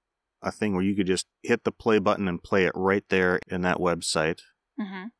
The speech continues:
Speaker 1: And there were sources and additional reading stuff to support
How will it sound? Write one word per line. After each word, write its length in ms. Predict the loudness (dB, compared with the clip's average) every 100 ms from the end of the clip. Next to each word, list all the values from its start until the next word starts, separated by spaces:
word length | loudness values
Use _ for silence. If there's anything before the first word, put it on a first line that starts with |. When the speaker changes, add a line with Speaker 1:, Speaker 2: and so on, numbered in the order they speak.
| -8
Speaker 1:
And 220 | -6 -2
there 240 | -2 -2
were 600 | -2 -2 0 0 -2 -6 -12 _ _ _ _ _ _ _ _
sources 540 | -6 0 2 2 2
and 120 | 2 0
additional 480 | 0 0 0 -2
reading 440 | 0 0 0 -4 -8 _ _ _ _ _ _ _ _ -14
stuff 420 | -12 -8 -10 -8
to 380 | -4 -2 -4 -10 _ _ _
support 760 | -4 -2 0 0 2 2 2 -4